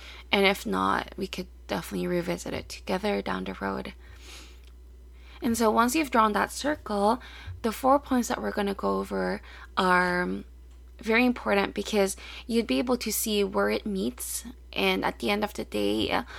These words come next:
or at the end of this project, you'd be able to see the, the middle point, which is the main purpose that you do see yourself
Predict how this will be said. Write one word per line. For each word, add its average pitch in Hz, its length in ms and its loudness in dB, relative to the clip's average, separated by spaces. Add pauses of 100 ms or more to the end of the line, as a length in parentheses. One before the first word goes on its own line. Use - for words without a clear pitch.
(140)
or 208 140 4
at - 220 2
the 208 100 -4
end 196 140 0
of 185 100 -4
this - 160 -4
project, 247 580 0
you'd 202 100 -4
be 208 140 0
able 208 180 0
to 214 120 -4
see 214 260 -2 (440)
the, 214 260 4 (400)
the 214 80 0
middle 202 580 4 (180)
point, 196 420 -2
which 190 280 0
is 190 260 0 (400)
the 208 140 2
main 190 800 4 (520)
purpose 208 680 0
that - 260 0
you 190 340 0
do 220 320 -4
see 214 260 -2
yourself - 640 -2